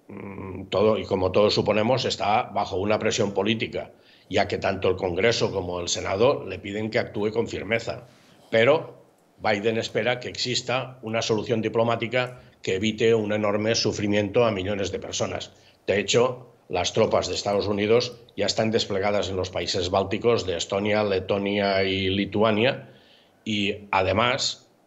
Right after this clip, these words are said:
eh, Biden ha estado muy unido con Alemania para garantizar que el gaseoducto Nord Stream dos no avance. Esta decisión liberará a Europa del estrangulamiento energético de Rusia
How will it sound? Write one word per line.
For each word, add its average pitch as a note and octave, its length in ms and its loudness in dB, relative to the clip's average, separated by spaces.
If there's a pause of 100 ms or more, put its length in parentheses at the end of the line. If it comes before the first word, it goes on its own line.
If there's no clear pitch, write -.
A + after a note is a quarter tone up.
(220)
eh, F#2 760 -4
Biden G#2+ 400 2
ha A2 80 2
estado A2 360 2
muy A2+ 320 4
unido A2 380 2
con F2+ 160 -2
Alemania G#2 680 -2
para G2 220 -2
garantizar F2+ 680 -2
que G#2 100 -4
el F#2 100 0
gaseoducto F#2+ 960 0
Nord A2+ 420 -2
Stream A#2+ 360 -2
dos B2 340 2 (300)
no A2+ 100 4
avance. A2+ 460 0 (500)
Esta - 260 -2
decisión A2+ 800 0
liberará G2 920 -2 (100)
a D#2 140 -4
Europa G#2 400 -2
del C3 160 0
estrangulamiento G#2+ 1400 0
energético G#2+ 640 -4
de A2 120 4
Rusia A#2 520 0